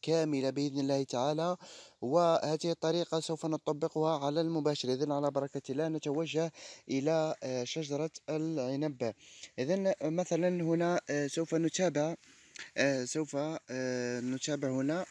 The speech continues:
هنا عنقود، وهذا الغصن الذي به العنقود. إذن، إذن سوف نأتي إلى آخر الغصن الذي به عنقود ويتم قصه، يعني هنا ي-، سوف ين-، يتم قص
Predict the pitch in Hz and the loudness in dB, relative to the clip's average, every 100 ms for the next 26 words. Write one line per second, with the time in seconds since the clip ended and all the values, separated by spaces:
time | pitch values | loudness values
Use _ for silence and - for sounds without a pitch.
0 | - - - 113 127 143 135 139 110 143 | -12 -20 -16 -6 0 0 0 -2 -2 0
1 | 170 180 - - - 127 139 139 127 156 | 0 -2 -8 -14 -6 -4 0 -2 0 -2
2 | - 175 - 143 143 135 170 185 - - | -2 -4 -4 -2 -2 0 -2 -4 -10 -20
3 | - 117 143 170 151 151 139 123 90 117 | -12 -4 0 2 0 0 0 0 0 -2
4 | 139 156 139 135 165 160 151 139 147 - | -2 -4 -4 -2 -2 -2 -2 0 -2 -2
5 | - 160 147 139 - 196 185 151 170 180 | -4 -2 0 0 0 0 0 0 -2 -4
6 | - - - _ 151 147 139 185 - 127 | -12 -20 -20 _ 0 2 2 0 -2 -2
7 | 123 131 127 147 135 143 135 143 - 175 | 0 -2 0 0 0 0 0 -2 -2 0
8 | 185 143 156 175 - 135 143 - 185 - | 0 2 0 0 -2 -2 -2 -2 -4 -6
9 | _ - - - _ - 160 - 104 110 | _ -20 -20 -20 _ 0 0 0 -6 -4
10 | 107 131 147 131 147 165 147 - 147 - | -2 0 -2 -2 -2 0 -2 -2 -4 -2
11 | 143 135 - 139 127 135 - 175 180 - | -2 -2 -2 -2 -2 -6 -4 -6 -6 -12
12 | - - _ 151 160 - - | -20 -20 _ -2 -2 -2 -6